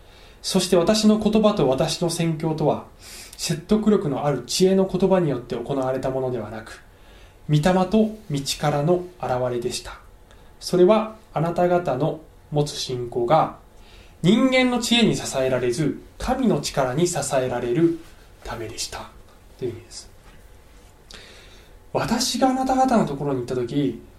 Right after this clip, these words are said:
もう本当にボロボロだったよねと。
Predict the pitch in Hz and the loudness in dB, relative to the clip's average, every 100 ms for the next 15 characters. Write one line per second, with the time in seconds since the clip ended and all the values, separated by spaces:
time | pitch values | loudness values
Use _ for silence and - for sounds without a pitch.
0 | - - - - - - - - - 113 | -20 -20 -20 -20 -20 -20 -20 -20 -20 -18
1 | 107 - - 226 277 - - - 214 190 | -16 -16 -2 2 4 2 -8 4 4 6
2 | 127 135 196 277 254 254 - 110 107 - | 2 0 4 4 4 2 -2 -8 -8 -12